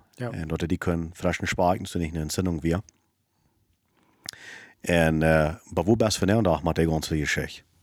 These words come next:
Speaker 1: Nou, nu kan ik, nu kan ik met zijn. Nou, ik kan actually, eh,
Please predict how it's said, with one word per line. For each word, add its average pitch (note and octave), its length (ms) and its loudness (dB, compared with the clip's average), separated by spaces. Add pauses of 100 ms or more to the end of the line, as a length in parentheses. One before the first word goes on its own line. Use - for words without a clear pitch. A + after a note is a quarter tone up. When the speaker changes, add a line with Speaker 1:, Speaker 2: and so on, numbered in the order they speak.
(180)
Speaker 1:
Nou, B2 420 -2
nu E3 80 0
kan E3 160 -4
ik, D#3 180 -8 (160)
nu E3+ 120 -6
kan F#3+ 160 -2
ik G#3+ 60 -4
met F3+ 140 0
zijn. D3 280 -2 (800)
Nou, D#3 140 2
ik G3 60 0
kan G3 140 -2
actually, C#3+ 600 4
eh, B2 320 2